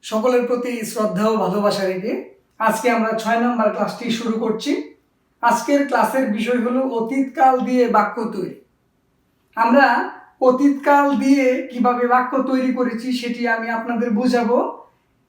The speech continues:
আমরা কিন্তু গত ক্লাসে অতীতকাল কিরকম, তার ব্যবহার কিভাবে হয় সেগুলা কিন্তু একটা ধারণা নিয়েছি, ঠিক আছে? এবং আজকে তারই ব্যবহার শিখব, ঠিক আছে? তো একটা কথা,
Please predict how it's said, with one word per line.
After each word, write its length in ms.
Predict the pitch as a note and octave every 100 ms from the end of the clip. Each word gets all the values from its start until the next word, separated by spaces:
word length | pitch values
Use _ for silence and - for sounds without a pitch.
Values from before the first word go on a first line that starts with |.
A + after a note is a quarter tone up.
| _
আমরা 360 | A#3+ C4 C4+ D#4
কিন্তু 480 | D#4 E4 D4 E4+
গত 380 | C4 C4+ C#4+ D#4+
ক্লাসে 640 | C#4 A#3 A3 B3+ A#3+ A#3+ - - _ _ -
অতীতকাল 680 | B3+ C#4+ C#4 - C#4+ C#4 C#4
কিরকম, 680 | B3+ B3 B3+ C#4 C#4 C4+
তার 220 | B3+ A#3 G#3+
ব্যবহার 500 | A3+ B3 A#3 A#3 -
কিভাবে 420 | B3+ B3+ B3+ B3+
হয় 300 | G#3+ B3 C4+
সেগুলা 380 | C4 B3 A#3+ A3
কিন্তু 260 | A#3+ A#3
একটা 180 | A#3+ C#4
ধারণা 400 | G#3 F3 G3 G3+
নিয়েছি, 580 | G3+ G3+ F3+ D3 - - _ _ -
ঠিক 120 | C4
আছে? 360 | E4+ - E3 - _ _
এবং 340 | G#3 A3 D#4 C4
আজকে 480 | B3 A#3+ D4+ F#4 - - - _
তারই 380 | - A#3+ C4 D4+
ব্যবহার 400 | C4+ C4 A3 A3
শিখব, 500 | - - D#3+ D3 C#3+ - _ _ _
ঠিক 160 | - C#4
আছে? 340 | F#4+ E3+ - - _ _ _ _ _ _
তো 180 | D#4 D4+
একটা 260 | C#4 C4 D4+
কথা, 640 | D4 C4+ G#3+ G#3 - -